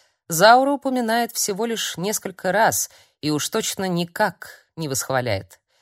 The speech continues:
Скорее даже наоборот, что на самом деле неудивительно. Шпеер активно недолюбливал своего первого зама, метившего на его место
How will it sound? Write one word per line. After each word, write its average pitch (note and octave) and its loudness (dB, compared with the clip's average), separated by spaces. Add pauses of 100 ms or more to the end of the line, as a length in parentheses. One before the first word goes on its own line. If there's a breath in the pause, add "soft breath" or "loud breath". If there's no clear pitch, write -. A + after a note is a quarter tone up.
(140)
Скорее E3+ 0
даже F3+ 2
наоборот, F3+ 2 (360)
что - -6
на C#3 0
самом E3 -2
деле C#3+ -4
неудивительно. C#3+ -6 (720)
Шпеер B3 0
активно G#3+ -2
недолюбливал F#3 -2
своего C#3+ -4
первого C#3 -2
зама, E3 0
метившего B2+ -6
на B2 -6
его B2 -4
место E3+ -4